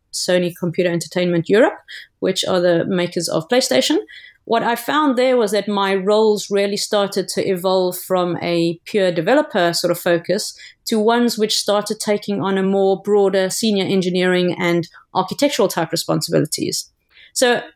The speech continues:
as a result, I, I landed up working on all aspects of solution delivery there. So starting from the architecture and the design, I landed up doing the development,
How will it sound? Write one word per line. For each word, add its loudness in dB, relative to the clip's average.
as 2
a 4
result, 0
I, 2
I 0
landed 0
up -2
working 0
on 0
all 4
aspects -4
of -2
solution -2
delivery 0
there. -2
So 0
starting -2
from 0
the 0
architecture -2
and 2
the 0
design, 2
I 0
landed 0
up 0
doing 2
the 0
development, 0